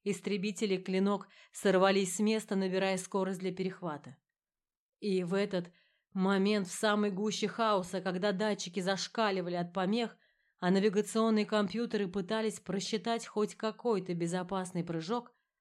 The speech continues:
Алиса Ворон вскрикнула. Не от страха, от изумления. "Кирилл, смотри! Прямо по курсу, на фоне помех!" Она вывела на его экран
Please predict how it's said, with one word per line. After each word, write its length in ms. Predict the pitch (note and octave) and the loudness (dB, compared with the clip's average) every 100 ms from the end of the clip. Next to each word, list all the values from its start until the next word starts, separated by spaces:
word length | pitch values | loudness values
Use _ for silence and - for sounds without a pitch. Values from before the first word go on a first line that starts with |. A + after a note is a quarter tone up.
| _ _ _ - | _ _ _ -4
Алиса 500 | E3+ F#3 G#3+ - F#3 | 0 2 0 -2 -2
Ворон 320 | G3+ G#3+ G3+ | 0 -2 -2
вскрикнула. 720 | - - G#3+ F3 F3 D3+ C#3+ _ _ _ _ _ _ - | -6 -4 -4 -4 -6 -6 -10 _ _ _ _ _ _ -6
Не 200 | F#3+ F#3+ | 0 2
от 140 | F#3+ | 0
страха, 560 | F#3 - G#3+ F3+ - C#3+ _ _ _ _ | -2 -4 -2 -2 -4 -12 _ _ _ _
от 220 | - E3+ F3+ | -6 -4 0
изумления. 880 | G3+ G#3 A3+ A#3+ A3 F3+ D3 D#3 _ _ _ _ _ _ _ _ _ _ | 0 2 2 2 2 0 -2 -8 _ _ _ _ _ _ _ _ _ _
"Кирилл, 500 | - G#3 A3 C4 B3+ | -4 2 2 2 0
смотри! 960 | F3 G3+ G#3 G#3+ C4 C4 C4 A#3+ F#3 F3 _ _ _ _ _ _ _ _ | -2 -4 -4 -4 -6 -6 -6 -4 -6 -8 _ _ _ _ _ _ _ _
Прямо 360 | - G3 A#3 B3 | -4 0 2 2
по 180 | B3+ B3+ | -2 -4
курсу, 440 | - D4+ A#3 G3+ | 0 0 0 -2
на 140 | G3 | -2
фоне 300 | G3+ C4+ C4 | 0 0 0
помех!" 580 | B3+ D4 D4+ E4+ F3 F3 _ _ _ _ _ _ _ _ - | 0 -2 0 0 -2 -6 _ _ _ _ _ _ _ _ -4
Она 300 | F3 F#3+ F#3+ | 0 0 0
вывела 640 | G3+ A3+ G3+ F#3+ F#3 F3 _ _ | 0 0 -2 -2 -4 -6 _ _
на 160 | F3+ F#3 | -2 0
его 280 | G3 G3+ G3 | 0 -2 -6
экран 560 | F#3+ G#3+ G3+ F#3+ F3 | -6 -6 -4 -4 -6